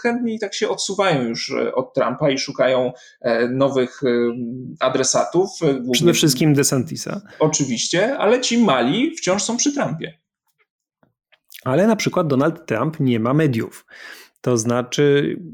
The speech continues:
Speaker 2: ma tam pewnie Newsmax i ten, e, oan, czyli dwie najbardziej skrajne telewizje, ale one jednak, umówmy się, to nie jest to samo, co Fox News i co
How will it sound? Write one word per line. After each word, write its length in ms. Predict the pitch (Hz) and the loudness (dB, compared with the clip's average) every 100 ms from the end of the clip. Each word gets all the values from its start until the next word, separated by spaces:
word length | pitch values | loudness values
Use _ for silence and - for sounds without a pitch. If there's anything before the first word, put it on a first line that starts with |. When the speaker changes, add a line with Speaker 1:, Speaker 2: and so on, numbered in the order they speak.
| - | -2
Speaker 2:
ma 200 | 160 156 | -2 0
tam 160 | 139 | 0
pewnie 280 | 131 127 123 | 0 2 4
Newsmax 840 | 127 156 156 135 117 110 - - | 4 4 4 0 0 -2 -6 -4
i 560 | 143 131 117 113 110 110 | -4 -4 -4 -4 -4 -6
ten, 260 | 110 117 117 | -6 -6 -8
e, 40 | - - 147 147 135 104 - - | -12 -16 -14 -12 -12 -12 -12 -6
oan, 540 | 143 147 117 110 151 196 - - _ | 0 2 0 0 -2 -4 -10 -20 _
czyli 160 | - 117 | -4 -2
dwie 160 | 110 | 2
najbardziej 720 | 123 120 113 113 110 110 110 104 | 2 2 0 0 0 -2 -4 -4
skrajne 680 | - - 131 139 135 117 | -6 -4 -2 0 2 0
telewizje, 720 | - 110 107 98 95 120 147 | 0 -2 -2 -6 -4 0 2
ale 260 | 143 139 131 | 2 0 2
one 360 | 131 143 147 143 | 2 2 2 2
jednak, 540 | 127 135 135 135 _ | 0 -2 -4 -6 _
umówmy 500 | 143 143 143 113 123 | -8 -4 -2 -2 -2
się, 140 | 120 139 | -4 -4
to 120 | 135 | 0
nie 120 | 143 | 2
jest 200 | 147 - | 0 -2
to 60 | 127 | -4
samo, 280 | - 120 123 | -2 -2 -2
co 120 | 120 | -4
Fox 340 | - 127 - | -4 -4 -4
News 320 | 117 110 120 | -6 -4 -6
i 100 | - | -8
co 460 | 123 127 120 120 120 | -6 -2 0 0 -4